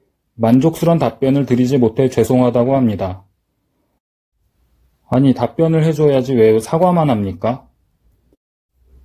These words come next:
그래서 치읓에 관한 것으로 이게 뭔 소리냐고 따졌더니 오타가 있어서 대단히 죄송하다고 사과를 하고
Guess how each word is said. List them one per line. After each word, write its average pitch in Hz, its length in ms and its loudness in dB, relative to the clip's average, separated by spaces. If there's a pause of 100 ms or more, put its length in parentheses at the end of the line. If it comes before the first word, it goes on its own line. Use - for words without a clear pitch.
(320)
그래서 143 360 2
치읓에 220 480 2
관한 156 320 -2
것으로 151 420 0
이게 131 220 2
뭔 123 200 2
소리냐고 156 520 0
따졌더니 156 760 0 (340)
오타가 165 420 0
있어서 151 440 0
대단히 151 400 0
죄송하다고 139 680 0
사과를 170 480 0
하고 160 160 0